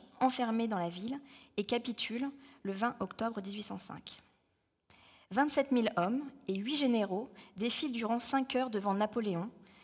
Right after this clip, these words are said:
qui s'est placé devant ses généraux. Stupéfaits et admiratifs, certains Autrichiens n'hésitent pas à crier : « Vive l'empereur ! » Alors, par rapport au dessin de Meignet, on voit qu'il y a quand même des changements notables.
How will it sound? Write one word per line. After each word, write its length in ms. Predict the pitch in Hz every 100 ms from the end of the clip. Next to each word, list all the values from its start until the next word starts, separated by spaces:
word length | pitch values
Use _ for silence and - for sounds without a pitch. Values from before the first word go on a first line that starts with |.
| - -
qui 120 | -
s'est 100 | 240
placé 320 | 226 240 277
devant 240 | 240 214 214
ses 140 | 202
généraux. 400 | 202 185 165 160 - _ _ _ _ -
Stupéfaits 640 | - 311 285 262 - 269
et 100 | 214
admiratifs, 760 | 202 220 190 190 - 262 - 196 -
certains 340 | 233 247 247
Autrichiens 480 | 220 - 208 - 247
n'hésitent 300 | 233 190 -
pas 80 | 233
à 80 |
crier : « 400 | 185 - 196 220 -
Vive 260 | 180 220 196
l'empereur ! » 400 | 170 - 87 - - - - - - - _ _ _ _ _ - - - _ _ _ _ _ _ _ _ _ _ _ -
Alors, 180 | 202 185
par 140 | 254
rapport 260 | 277 285 294
au 60 |
dessin 280 | 247 247 294
de 120 | 254
Meignet, 420 | 226 208 214 269 - - - _ _ _ _ _ -
on 80 | 202
voit 200 | 202 240
qu'il 180 | 240 214
y 40 |
a 60 | 202
quand 80 | 226
même 140 | 247
des 100 | 214
changements 340 | 233 220 240
notables. 500 | 233 214 180 160 175